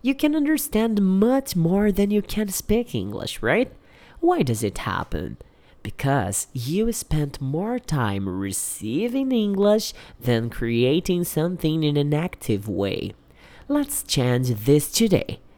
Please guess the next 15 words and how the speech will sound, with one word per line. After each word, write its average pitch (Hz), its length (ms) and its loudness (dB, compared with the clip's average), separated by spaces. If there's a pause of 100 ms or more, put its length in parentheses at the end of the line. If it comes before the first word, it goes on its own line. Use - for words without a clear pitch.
(260)
How 269 220 0
about 175 320 2
changing 170 540 2
it 165 360 2
right 165 520 4
now? 104 520 2 (420)
You're 214 240 4
more 156 520 6
than 131 280 0
capable 127 720 4
to 123 220 0
achieve 170 360 0
your 196 160 2
dream, 127 520 0 (340)
and 98 440 -2